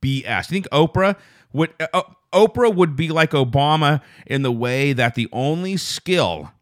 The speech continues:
that she could possibly have is campaigning, is giving speeches, is giving things away. You get free healthcare, and you get free healthcare, and you get free healthcare,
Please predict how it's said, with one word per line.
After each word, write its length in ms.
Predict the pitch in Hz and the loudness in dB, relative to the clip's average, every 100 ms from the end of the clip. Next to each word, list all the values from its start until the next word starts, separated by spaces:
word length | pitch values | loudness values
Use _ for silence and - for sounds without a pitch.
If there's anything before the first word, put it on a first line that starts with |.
| _ - | _ -6
that 140 | 110 | -4
she 160 | - 123 | -4 -4
could 220 | 107 - | -6 -10
possibly 720 | - 139 143 139 170 156 151 | -6 0 0 0 -4 -4 -4
have 640 | 127 143 92 71 69 76 - _ _ _ - | 0 0 0 -4 -10 -12 -12 _ _ _ -4
is 260 | 117 113 | -2 -2
campaigning, 680 | - 151 123 135 123 82 64 - _ _ _ - | -4 -2 -2 0 0 -2 -10 -20 _ _ _ -6
is 160 | 131 113 | -4 0
giving 320 | 151 143 135 | 0 0 -2
speeches, 640 | - 131 101 80 - - _ _ _ - | -4 -4 -4 -8 -12 -16 _ _ _ -8
is 220 | 123 117 | -6 -6
giving 420 | 113 156 156 151 | -2 0 0 -2
things 280 | 135 147 131 | -2 -2 0
away. 460 | 127 123 90 - _ _ _ _ _ - | 0 0 -2 -6 _ _ _ _ _ -4
You 280 | 123 262 | -2 0
get 180 | 220 196 | 2 0
free 200 | - 156 | 0 0
healthcare, 480 | 147 135 - 120 117 | 0 -2 -2 -2 0
and 120 | 120 | -2
you 140 | 208 196 | -2 0
get 160 | 175 | -2
free 200 | - 135 | -2 -2
healthcare, 460 | 135 123 - 123 110 | 0 -2 -2 -2 -2
and 100 | 113 | -2
you 200 | 233 208 | -4 -2
get 160 | 208 | -2
free 220 | - 147 123 | -2 -4 -2
healthcare, 540 | 123 107 - 90 | -2 -4 -4 -4